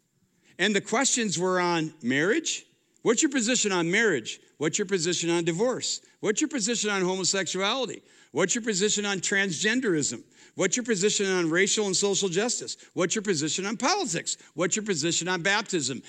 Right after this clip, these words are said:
and who baptizes and who gets to be baptized? What's your position on women in ministry and more? So this isn't even somebody who's come to see us yet.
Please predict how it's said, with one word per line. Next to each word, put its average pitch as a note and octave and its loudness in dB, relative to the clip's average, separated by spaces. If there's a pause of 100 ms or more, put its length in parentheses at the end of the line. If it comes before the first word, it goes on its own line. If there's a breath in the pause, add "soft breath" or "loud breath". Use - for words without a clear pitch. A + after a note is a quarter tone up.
(100)
and D#3+ 0
who B3 4
baptizes C3 -2
and B2+ -6
who G3 0
gets A3 0
to F#3+ -6
be D3 0
baptized? B2 -6 (720 soft breath)
What's E3 0
your G3 -2
position G3+ 0
on F#3+ 0
women G#3 2
in F#3+ 0
ministry G#3 0
and A#3 4
more? A#3+ 4 (1200 loud breath)
So A3+ 2
this C#4+ 4
isn't E4 4
even C#4+ 4
somebody C4+ 4
who's B3+ 4
come C4 0
to C4 2
see G4 4
us - 2
yet. - -6